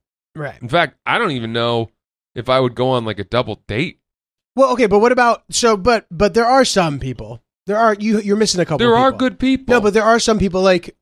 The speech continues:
Speaker 1: y-, you friends with Ashley and Ray now outside of
Speaker 2: Oh,
Speaker 1: comedy.
Speaker 2: that's true.
Speaker 1: There's a, there's a few, there's a few exceptions to that. <laughs>
Speaker 2: Whoops.
Speaker 1: Your friend, you, you are friends with, th-, this
Speaker 2: Yeah,
Speaker 1: is
Speaker 2: I've
Speaker 1: too,
Speaker 2: got, I've
Speaker 1: this
Speaker 2: got
Speaker 1: is
Speaker 2: some
Speaker 1: too
Speaker 2: friends.
Speaker 1: black and white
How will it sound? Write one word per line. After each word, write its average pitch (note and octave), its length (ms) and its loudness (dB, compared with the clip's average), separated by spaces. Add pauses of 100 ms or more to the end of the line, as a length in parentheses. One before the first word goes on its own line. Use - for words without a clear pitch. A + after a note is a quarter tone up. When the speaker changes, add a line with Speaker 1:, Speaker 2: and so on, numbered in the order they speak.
Speaker 1:
y-, G3+ 100 -14
you G#3 300 -2
friends G3 280 -2
with F3+ 60 -4
Ashley D#3 300 -4
and C#3 80 -6
Ray C3 120 -8
now A#2+ 140 -8
outside A#2+ 240 -12
of A2+ 80 -12
Speaker 2:
Oh, E3 40 -2 (100)
Speaker 1:
comedy. D3 100 -2
Speaker 2:
that's C3+ 240 -6
true. F#2+ 340 -6 (120)
Speaker 1:
There's C#4+ 160 -14
a, - 100 -20
there's D4 180 -2
a D#4 40 0
few, A3+ 220 2
there's C4 280 -4
a D4 60 -6
few A#3+ 160 -2
exceptions B2 480 -10
to B2 60 -18
that. G#2 200 -18 (240)
<laughs> - 240 -20
Speaker 2:
Whoops. - 460 -4 (260)
Speaker 1:
Your B3+ 140 -10
friend, D#4+ 280 -8
you, E4 220 -2
you E4+ 280 0
are D#4+ 140 2
friends F3+ 420 0
with, D#3 280 -4 (400)
th-, A3 380 -6
this A#3 240 0
Speaker 2:
Yeah, G4 80 4
Speaker 1:
is A4 60 2
Speaker 2:
I've A4 60 -2
Speaker 1:
too, C4 160 4
Speaker 2:
got, - 80 -6 (160)
I've - 80 -2
Speaker 1:
this A#3+ 100 0
Speaker 2:
got F4 80 2
Speaker 1:
is - 60 2
Speaker 2:
some - 60 -6
Speaker 1:
too F4 100 6
Speaker 2:
friends. A3 140 0
Speaker 1:
black A3 300 4
and G3 120 2
white C#3+ 280 -2